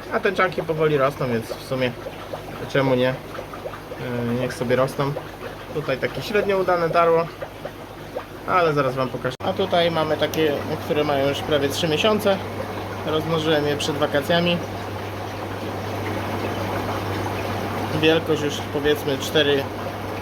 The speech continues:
z hakiem centymetry. Bardzo ładna ryba. Nieco zapomniane tęczanki,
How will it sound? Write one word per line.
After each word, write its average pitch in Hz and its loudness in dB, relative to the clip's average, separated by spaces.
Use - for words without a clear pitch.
z - -6
hakiem 139 0
centymetry. 165 2
Bardzo 160 4
ładna 143 2
ryba. 151 2
Nieco 165 2
zapomniane 156 4
tęczanki, 160 2